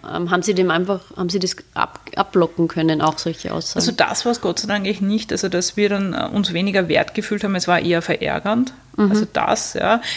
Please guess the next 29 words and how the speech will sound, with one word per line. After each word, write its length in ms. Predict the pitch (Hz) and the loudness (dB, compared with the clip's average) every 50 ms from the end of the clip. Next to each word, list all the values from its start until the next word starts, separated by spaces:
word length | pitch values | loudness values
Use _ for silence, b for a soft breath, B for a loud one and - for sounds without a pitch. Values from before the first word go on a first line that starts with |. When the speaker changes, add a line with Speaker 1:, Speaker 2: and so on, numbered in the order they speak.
| B B B | B B B
Speaker 2:
Es 160 | - 196 226 | -2 0 2
ist 120 | 233 208 | 4 4
natürlich 380 | 240 226 220 233 220 214 - 214 | 4 4 4 2 0 0 0 -2
auch 60 | 202 | -4
verletzend, 800 | - - 190 180 151 147 147 - - - 240 254 294 302 - - | -2 0 0 2 2 2 0 0 0 0 2 4 4 2 2 0
also 220 | - 175 190 185 | -4 -4 -4 -4
wie 140 | 185 196 196 | -4 -4 -4
diese 300 | 180 196 196 185 185 190 | -4 -4 -4 -2 0 0
ehemalige 640 | 175 - - 180 196 202 202 202 196 196 196 202 190 | -2 -2 -2 0 0 2 2 2 2 2 0 -2 -4
Kollegin, 580 | - - 208 196 175 180 175 190 208 226 226 202 | -4 -2 0 2 2 2 2 4 2 2 2 2
das, 400 | 190 185 - - - - - - | 0 -4 -6 -8 -12 -14 -12 -12
äh, 80 | - 95 - | -10 -10 -10
war 640 | - 190 - - 190 190 190 196 196 - - - 175 | -12 -12 -8 -2 2 4 6 6 6 4 2 -2 0
verletzend. 720 | - 208 185 165 165 165 - - - 240 247 262 262 - B B B B B B B B B B | 2 4 4 4 4 2 0 -2 0 2 4 4 2 0 B B B B B B B B B B
Auf 200 | B - 214 214 | B 2 4 4
der 160 | - 202 - - | 4 2 2 2
anderen 260 | 175 185 202 214 214 | 2 2 2 0 2
Seite, 720 | 214 214 190 196 196 196 - - 208 202 196 - - - - - - _ _ _ _ - - - | 2 2 2 2 2 0 0 0 0 2 2 0 -2 -4 -8 -14 -18 _ _ _ _ -14 -4 0
dass 160 | 214 214 - | 0 2 4
man 100 | 226 208 | 2 2
sich 180 | 220 214 - 190 | 0 0 -2 0
weniger 500 | 185 208 226 220 214 202 185 165 170 175 | 2 2 4 4 4 2 2 0 -2 0
wert 240 | 165 - - - | 0 0 0 -2
fühlt, 240 | - - 226 202 - | -2 -6 -6 -6 -6
ist 180 | - - 190 208 | -6 -6 -4 -4
es 140 | 190 - - | -4 -4 -6
da 140 | - 135 | -8 -8
nicht, 280 | 143 - - - - - | -8 -10 -10 -12 -10 -6
weil 200 | - - - | -4 -4 -4